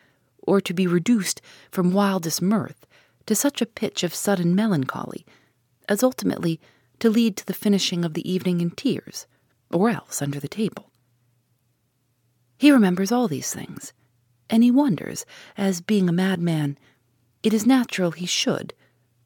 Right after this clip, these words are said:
wonders whether it can be indeed himself, who once was that wittiest, handsomest, most generous, and best of fellows, baptized long ago in a river of sparkling hock, Moselle, and Burgundy,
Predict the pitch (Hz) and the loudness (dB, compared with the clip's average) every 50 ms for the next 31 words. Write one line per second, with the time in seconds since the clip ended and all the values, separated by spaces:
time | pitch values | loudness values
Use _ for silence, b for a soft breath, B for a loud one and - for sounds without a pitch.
0 | _ - 208 226 262 247 208 214 185 - - 185 170 175 - - - 185 185 175 | _ 0 4 6 6 6 6 4 2 2 2 2 2 0 -4 0 0 2 2 2
1 | 190 190 190 180 175 175 175 170 - 175 170 - - - 196 - - - - - | 2 2 2 2 2 0 -2 -4 -2 -4 -4 -4 -2 -4 -4 -6 -8 -14 -20 -20
2 | _ _ _ _ _ _ _ _ _ - 220 208 208 214 - - - - - b | _ _ _ _ _ _ _ _ _ -2 0 2 2 2 0 -2 -6 -8 -8 b
3 | b b b b b 190 190 - - 185 175 - - 160 170 202 202 185 180 165 | b b b b b -2 -2 0 0 0 -2 -2 -2 0 0 0 2 2 0 -2
4 | - - - _ _ _ _ _ _ - 226 233 233 - - - - - - - | -4 -8 -16 _ _ _ _ _ _ 0 2 2 2 2 0 -8 -8 -8 -10 -12
5 | - - - _ _ _ - 185 190 202 180 - - - 196 196 190 185 170 156 | -14 -16 -16 _ _ _ 0 2 2 2 2 0 -2 -2 0 2 2 2 0 -2
6 | - - b b b b b b - 190 190 233 240 226 - - - 127 - - | -4 -8 b b b b b b 2 2 2 2 2 -2 -4 -8 -10 -10 -8 -8
7 | - - - - - - - - _ _ _ _ _ _ _ _ _ - 151 196 | -10 -10 -10 -14 -14 -16 -16 -18 _ _ _ _ _ _ _ _ _ -2 0 2
8 | 214 220 - _ - - 180 170 156 151 - - 185 196 202 196 180 165 - - | 2 2 0 _ -8 -6 -4 -2 -2 -4 -4 -2 0 2 4 4 2 2 0 -2
9 | 165 143 - - - b b b b b b b - 180 175 160 175 190 180 165 | -4 -2 -4 -6 -8 b b b b b b b -2 -2 0 2 2 2 2 2
10 | 175 170 165 156 - - - - 175 170 - - 165 160 156 156 - 226 214 - | 0 0 0 -2 -4 -6 -4 -2 -2 -2 -2 -4 -4 -4 -4 -4 -2 -2 -2 -4
11 | - _ - - b b b b b b b - 190 190 190 196 - 247 180 - | -4 _ -18 -20 b b b b b b b 2 4 4 4 4 2 0 -2 -2
12 | - - - - - 170 170 160 208 226 226 208 - 127 131 - - - - | -6 -10 -8 -2 0 0 2 2 2 0 0 0 -4 -6 -8 -8 -12 -18 -18